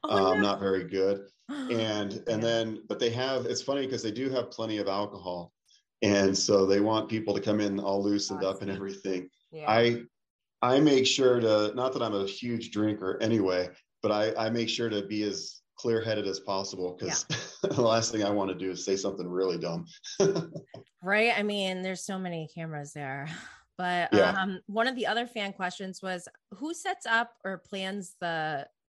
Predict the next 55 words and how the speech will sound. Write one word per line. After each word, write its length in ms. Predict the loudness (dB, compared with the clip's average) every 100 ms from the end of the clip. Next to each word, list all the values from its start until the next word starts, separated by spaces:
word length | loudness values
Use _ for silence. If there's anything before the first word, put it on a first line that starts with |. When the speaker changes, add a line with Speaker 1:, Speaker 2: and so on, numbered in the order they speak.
| _
Speaker 1:
husband 520 | -12 -10 -10 -10 -8
activities?" 920 | -8 -10 -14 -12 -10 -10 -12 -16 -20 _ _ -12
Like, 180 | -12 -10
do 120 | -12
you 380 | -8 -4 -4 -6
come 220 | -6 -6
up 140 | -6
with 120 | -6 -8
an 100 | -8
idea 500 | -8 -8 -6 -6 -6
and 180 | -6 -6
say, 300 | -6 -6 -4
"Hey, 520 | -4 -2 0 0 -2
Sharif, 500 | -4 -6 -2 -2 -4 -6
let's 280 | -12 -14
go 240 | -10 -8 -8
do 160 | -10
this," 340 | -8 -6 -8 -8
or 300 | -6 -6 -8 _ _ _ _ _ _ _
do 120 | -4 -2
Speaker 2:
I 80 |
Speaker 1:
the 0 |
Speaker 2:
think 380 | 2 6 6 4
Speaker 1:
producers 300 | 0 -6 -6
do 160 | -8 -8
it? 260 | -6 -10 -12 _ _ _ _ _ _ _ _
Speaker 2:
it's 80 | -20
probably, 380 | -2 4 6 6
it's, 200 | 4 2
uh, 440 | 0 4 6 6 0 -12 -20 -6
I 60 | 0
Speaker 1:
Or 60 | 2
Speaker 2:
don't 40 |
Speaker 1:
are 60 | 2
you 100 | 2
Speaker 2:
know 40 |
if 100 | 2
Speaker 1:
not 60 | 2
Speaker 2:
it's, 160 | 2
Speaker 1:
allowed 160 | 2 2
to? 60 | -2
Speaker 2:
like, 80 |
Speaker 1:
If 120 | -4 -6
you're 140 | -2
not 160 | 4 6
Speaker 2:
I 80 |
don't 100 | 8
Speaker 1:
allowed 20 | 6
Speaker 2:
know. 100 | 6
Speaker 1:
to 20 |
Speaker 2:
Yeah. 240 | 6 4
Speaker 1:
say, 80 | 2
it's 140 | -2
Speaker 2:
It's, 180 | 0
Speaker 1:
okay. 60 | 0